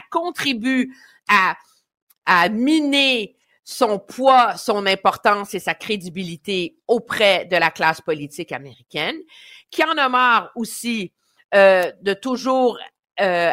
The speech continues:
avoir à défendre le Canada parce que le Canada, dans les faits, ne fait pas sa part. On l'a vu, je veux dire, on annonce des systèmes de défense massifs pour l'Ukraine, on réussit pas à les livrer un an et demi plus tard. C'est quand même,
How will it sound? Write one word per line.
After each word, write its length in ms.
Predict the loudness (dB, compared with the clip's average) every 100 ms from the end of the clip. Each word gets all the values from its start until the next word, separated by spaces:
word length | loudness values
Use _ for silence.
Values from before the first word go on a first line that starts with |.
| 2
avoir 480 | 0 2 4 6 4
à 100 | 0
défendre 640 | -2 -4 -4 -2 0 2
le 60 | 0
Canada 500 | 0 2 2 4 2
parce 220 | 0 -8
que 60 | -6
le 120 | -4
Canada, 420 | -4 -2 0 0
dans 140 | 2 0
les 160 | -2
faits, 260 | -2 -2 0
ne 80 | -4
fait 320 | -6 -6 0
pas 200 | 2 2
sa 180 | 0 -2
part. 360 | 2 4 4 2
On 80 | 0
l'a 140 | 0
vu, 140 | 0 -2
je 100 | -2
veux 60 | -4
dire, 160 | -4 -4 -8 -18 -8
on 120 | -2
annonce 440 | 0 0 0 -2
des 100 | -2
systèmes 480 | -8 -8 -4 0 2
de 80 | 0
défense 500 | -2 -2 0 0 -2
massifs 400 | -4 -4 -6 -10
pour 140 | -8
l'Ukraine, 380 | -10 -4 -2 0
on 80 | -2
réussit 560 | -4 -8 -12 -12 -8 2
pas 140 | 4
à 200 | 6 4
les 160 | 2 -6
livrer 380 | -10 -4 0
un 120 | 0 0
an 40 |
et 80 | -4
demi 160 | -6 -14
plus 200 | -16 0
tard. 280 | 4 4 0
C'est 120 | -4
quand 160 | 0
même, 180 | 0 -2